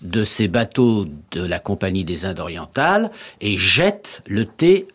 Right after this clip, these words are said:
à la mer. C'est ce que l'on appelle la Tea Party. Ça date de décembre mille sept cent soixante-treize,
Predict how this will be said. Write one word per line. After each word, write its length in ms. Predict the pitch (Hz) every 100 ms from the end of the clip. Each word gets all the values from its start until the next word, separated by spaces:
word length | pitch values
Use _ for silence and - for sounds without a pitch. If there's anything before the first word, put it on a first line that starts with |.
| _ -
à 100 | 190
la 120 | 165
mer. 440 | 143 117 90 71
C'est 160 | - 117
ce 80 | -
que 120 | 123
l'on 120 | 107
appelle 580 | 98 95 147 175 180 - -
la 140 | 92 87
Tea 300 | - 175 185
Party. 640 | - 139 - - 147 - - _ - -
Ça 180 | - 110
date 300 | 127 175 -
de 60 | -
décembre 580 | 120 123 175 185 131 110
mille 160 | 120
sept 180 | - 117
cent 200 | - 180
soixante-treize, 1080 | - 170 180 151 - - 170 113 85 -